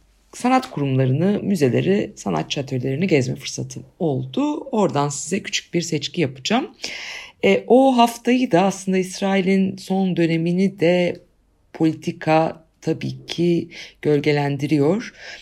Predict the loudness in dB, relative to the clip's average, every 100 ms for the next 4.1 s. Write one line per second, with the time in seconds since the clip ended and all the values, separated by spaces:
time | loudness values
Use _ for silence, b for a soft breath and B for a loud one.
0 | B 0 0 2 -2 2 2 4 4 4
1 | 0 -4 -14 _ _ _ _ -2 0 0
2 | -2 -2 -6 0 2 2 2 2 -2 -6
3 | -2 -2 -2 -2 0 0 4 4 4 0
4 | -6